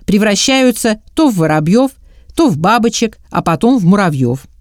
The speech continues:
В тысяча девятьсот восьмидесятом году повесть была удостоена диплома международного конкурса имени Андерсена.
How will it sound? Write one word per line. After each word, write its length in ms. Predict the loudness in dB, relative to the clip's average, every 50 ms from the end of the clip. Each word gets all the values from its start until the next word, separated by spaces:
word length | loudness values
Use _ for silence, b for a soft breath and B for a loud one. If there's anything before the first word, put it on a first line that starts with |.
| -20 -20 -20 _ _ _ -20 -20 _ B B B B B B B B B B B
В 80 | B -2
тысяча 400 | 0 0 0 0 0 -2 -2 0
девятьсот 400 | 0 0 0 0 0 -2 -2 -2
восьмидесятом 680 | -2 -2 0 0 0 0 0 0 -2 -2 0 0 0
году 440 | 0 0 0 0 0 0 0 0 -2 B B B B B B
повесть 320 | 0 2 4 2 2 2
была 260 | 2 2 2 2 2
удостоена 640 | 2 2 0 0 -2 -2 0 2 2 4 4 2 2
диплома 640 | 2 0 -2 0 0 2 2 4 4 2 2 0
международного 800 | 0 0 0 0 0 0 2 2 2 2 0 2 2 2 0 0
конкурса 560 | -2 0 0 0 0 2 0 -2 -2 -2 -2 -2
имени 400 | 0 2 2 4 4 2 2 0
Андерсена. 680 | -2 -2 0 0 -2 -2 -4 -6 -6 -6 -6 -6 -8